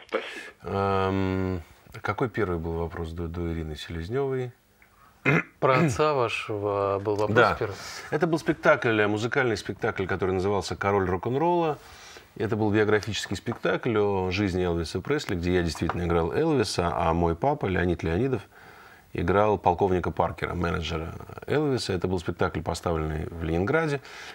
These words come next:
Speaker 2: а в Москву мы приезжали на гастроли. И если вы найдете в интернете, вы найдете не, не, так, небольшой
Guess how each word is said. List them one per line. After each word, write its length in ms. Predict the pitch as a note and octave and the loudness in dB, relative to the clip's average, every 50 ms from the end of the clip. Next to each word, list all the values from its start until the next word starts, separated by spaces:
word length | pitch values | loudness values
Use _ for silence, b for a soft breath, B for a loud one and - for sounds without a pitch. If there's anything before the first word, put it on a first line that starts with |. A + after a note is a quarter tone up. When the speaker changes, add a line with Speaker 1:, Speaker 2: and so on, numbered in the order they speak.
| B B | B B
Speaker 2:
а 100 | F#2+ F2 | 0 2
в 40 | F2 | 2
Москву 340 | F#2 F#2+ - - - D#3 | 2 2 0 0 2 2
мы 100 | C3+ G#2+ | 2 2
приезжали 380 | E2+ F#2+ F#2+ F2+ F#2 A2 G#2+ G2+ | 2 2 2 2 4 2 4 4
на 140 | F#2 F2+ E2+ | 2 2 2
гастроли. 560 | F2 F#2+ F#2 - - - F2+ D#2+ D#2 D#2+ D#2+ B B B B B B B B B - | 0 0 -2 -2 -4 -2 -2 -2 -2 -4 -8 B B B B B B B B B -6
И 100 | - G#2 | -2 -2
если 440 | G#2 A2 A2+ B2+ C#3+ C3 - C3+ C3 | 0 0 2 2 0 2 2 2 4
вы 160 | B2+ C3+ C3 | 6 6 6
найдете 680 | B2+ C3 B2+ B2+ B2+ A#2 A#2 C3 C3 B2 A2 - - A2 | 6 4 4 4 4 4 4 4 4 4 2 2 0 2
в 100 | G2+ G#2 | 4 4
интернете, 760 | G#2 G2 - G#2+ A2 A#2 C3+ D3 D3 D3 C#3 - - C3+ A#2+ | 2 2 2 2 2 2 2 2 2 0 0 0 0 2 2
вы 480 | A#2 A#2 A2 G#2 G2 F#2 G#2 G2 A2+ | 4 2 0 0 0 0 2 2 4
найдете 460 | A2+ A2 A2 G#2+ A#2 A#2+ G#2 - G#2+ G#2 | 4 4 4 4 4 2 2 2 2 2
не, 280 | G2+ G2+ G2 G2 F#2+ | 4 4 4 4 4
не, 240 | F#2+ G2 G2 F#2+ G2 | 4 2 0 0 0
так, 140 | - G2+ F#2+ | -2 -2 0
небольшой 720 | G2+ G#2+ G#2+ G2 G#2+ G2+ F#2+ - - C3 A#2 A2 G#2 F2+ | 2 2 4 4 4 2 2 2 2 2 4 4 2 0